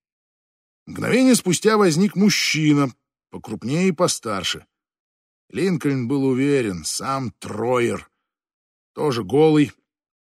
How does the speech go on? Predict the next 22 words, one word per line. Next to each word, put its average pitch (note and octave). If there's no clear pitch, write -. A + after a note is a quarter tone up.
Дверь A2
снова C#3
захлопнулась B2+
за G#2
ним. A2+
Её G2+
хлопок A#2
долетел A2
долю A2
секунды F#2+
спустя. -
Что-то -
в G#3
его G#3
позе, F3+
в -
том, F3+
как C3
он D#3+
выгибал C3+
туловище, E3+
предполагало, D3